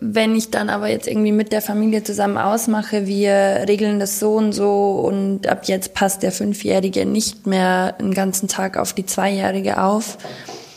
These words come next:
wie kann das nachvollzogen werden, dass das auch wirklich umgesetzt wird?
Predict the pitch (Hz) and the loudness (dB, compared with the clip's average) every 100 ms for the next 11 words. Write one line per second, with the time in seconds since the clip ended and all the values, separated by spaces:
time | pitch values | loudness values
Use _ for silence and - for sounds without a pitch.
0 | - - _ 202 202 220 208 208 202 214 | -20 -20 _ 0 2 2 2 2 0 0
1 | 214 202 196 196 185 190 190 190 190 190 | -4 -2 0 2 2 2 0 -2 -2 0
2 | 190 202 190 226 226 170 - - - - | -2 -4 -2 2 2 2 -4 -6 -6 -8